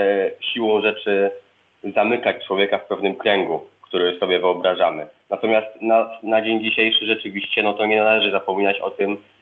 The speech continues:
e, która strona się przede wszystkim, a może i wyłącznie upomina o te prawa. I to nie jest nic dziwnego. Ja tu w żaden sposób nie, nie mówię, że,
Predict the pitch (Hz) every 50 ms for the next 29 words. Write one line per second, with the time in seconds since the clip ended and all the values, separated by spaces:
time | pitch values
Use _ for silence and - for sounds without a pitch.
0 | _ - 98 98 95 95 - - 113 110 107 - - - 120 110 107 107 - 107
1 | - - 110 107 107 107 - - - - _ - 90 87 87 87 85 - - 90
2 | 95 92 98 101 104 98 101 101 98 98 107 113 110 107 101 - - 95 92 92
3 | 92 - 107 101 107 110 107 101 90 85 82 85 - - - - 90 87 85 90
4 | 98 104 - - - _ _ _ - 104 98 110 110 117 120 123 123 123 123 123
5 | 123 123 127 131 135 143 143 127 104 101 101 98 104 98 104 101 107 107 107 -
6 | 107 98 - - 101 - 104 104 101 98 104 101 107 107 110 117 113 107 104 95
7 | 87 85 90 87 87 87 85